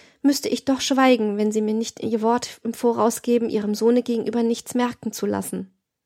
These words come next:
Sie können die Mittel ergreifen, die Ihnen nötig dünken, aber Sie dürfen kein Wort davon sprechen." Frau von Brissac, welche glaubte, es handle sich um eine der gewöhnlichen Verfehlungen ihres Sohnes,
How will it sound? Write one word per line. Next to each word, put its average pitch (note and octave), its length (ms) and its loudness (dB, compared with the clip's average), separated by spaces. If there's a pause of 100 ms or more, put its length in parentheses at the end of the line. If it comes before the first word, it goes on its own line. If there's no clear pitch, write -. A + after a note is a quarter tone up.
(180)
Sie B3 180 0
können C#4+ 260 6
die B3+ 100 6
Mittel B3+ 260 4
ergreifen, B3+ 600 4
die B3+ 120 0
Ihnen C4 180 8
nötig B3 380 4
dünken, G#3 400 -2 (260)
aber A#3 140 -2
Sie B3 100 4
dürfen C4 260 2
kein C#4 400 2
Wort A#3+ 280 0
davon A#3+ 260 0
sprechen." G3 580 -6 (500)
Frau - 260 0
von C#4 220 4
Brissac, A3 640 -2
welche G#3 300 2
glaubte, G#3+ 400 2
es - 200 -2
handle A3 320 4
sich G3+ 240 -2
um G3 120 -2
eine F#3+ 200 2
der F3+ 140 0
gewöhnlichen G3 640 2
Verfehlungen G3 720 2
ihres F3+ 280 -2
Sohnes, F#3 440 -2